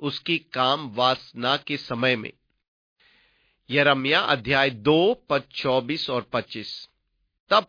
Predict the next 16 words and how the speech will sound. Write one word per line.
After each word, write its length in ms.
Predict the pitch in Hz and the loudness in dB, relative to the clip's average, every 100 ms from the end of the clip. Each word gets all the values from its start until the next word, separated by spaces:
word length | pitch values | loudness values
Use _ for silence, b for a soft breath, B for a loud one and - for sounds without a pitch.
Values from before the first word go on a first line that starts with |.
| - | -2
कौन 520 | - 190 220 143 160 - | 2 4 4 2 -2 -6
उसे 300 | 175 - 208 | -6 -2 -4
वश 460 | 131 98 139 - - | -2 0 0 0 -4
में 200 | 190 185 | -4 -4
कर 240 | - 127 | -2 -4
सकता 480 | - 175 165 - 165 | -2 -6 -4 0 0
है? 160 | 175 - _ _ _ _ _ _ 123 | -2 -10 _ _ _ _ _ _ -8
जितने 580 | 110 180 180 180 220 | 2 2 2 0 2
उसको 480 | 214 175 - - 202 | 2 0 -4 2 2
ढूंढते 680 | 147 90 117 135 139 160 180 | 2 -4 -2 -2 -2 2 2
हैं 340 | 139 110 117 - _ _ _ | 2 -2 -6 -16 _ _ _
वे 160 | 147 220 | 4 4
व्यर्थ 480 | 151 110 175 233 - | 4 0 0 0 -6
परिश्रम 760 | - 185 190 - 226 208 147 | -4 -2 -2 -4 -4 -4 -2
न 120 | 170 | 0
करें, 340 | 214 190 131 | 0 -2 -2